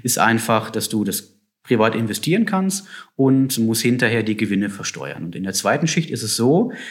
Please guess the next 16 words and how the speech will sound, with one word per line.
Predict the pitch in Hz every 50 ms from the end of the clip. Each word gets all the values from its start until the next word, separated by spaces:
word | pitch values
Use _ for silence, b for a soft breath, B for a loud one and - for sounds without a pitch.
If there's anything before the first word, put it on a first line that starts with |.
| B B
das | _ 107 107
ist | 107 -
meistens | 120 110 104 120 117 - 117 -
das, | - 110 107 - -
wo | 117
die | 98 104 98 98 95 90 -
Altersvorsorge | - 110 127 - 147 143 - - 147 127 131 131 131 131 131 131 131 120
beheimatet | 113 107 117 131 127 123 120 120 - -
ist, | - 120 - -
so | 107
Sachen | 98 104 98 107 107
wie | 104 107
Riester-Rente | 110 120 127 - - 143 127 120 120 120 117 123 110
und | 98 95
so | 95 - 87
weiter. | 87 107 156 175 - 185 175 180 175